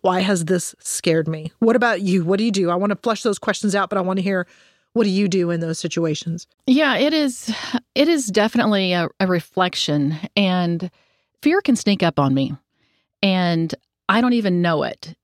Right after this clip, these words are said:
Speaker 2: But it's once I realize it, and once I come to this conclusion, like, "Oh, this is fear, and what am I afraid of?" I kind of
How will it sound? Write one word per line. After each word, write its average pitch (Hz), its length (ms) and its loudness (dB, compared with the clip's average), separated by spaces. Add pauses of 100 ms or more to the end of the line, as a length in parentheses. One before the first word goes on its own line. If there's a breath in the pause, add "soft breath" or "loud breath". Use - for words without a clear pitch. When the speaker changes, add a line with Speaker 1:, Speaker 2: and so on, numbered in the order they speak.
(300)
Speaker 2:
But 202 160 2
it's - 180 0
once 247 360 2
I 330 120 2
realize 208 680 -2
it, - 180 -8 (120)
and 170 180 2
once 262 260 0
I 277 140 0
come 220 380 -2
to 185 360 0
this 180 240 -2
conclusion, 180 540 -2
like, 151 240 0 (240)
"Oh, 247 380 0 (640)
this 214 340 2
is 196 180 0
fear, - 680 -2 (440)
and 202 160 4
what 226 180 2
am 254 100 2
I 226 100 0
afraid 220 480 0
of?" 160 280 0 (360)
I 240 360 0 (400)
kind 208 200 0
of 185 80 -2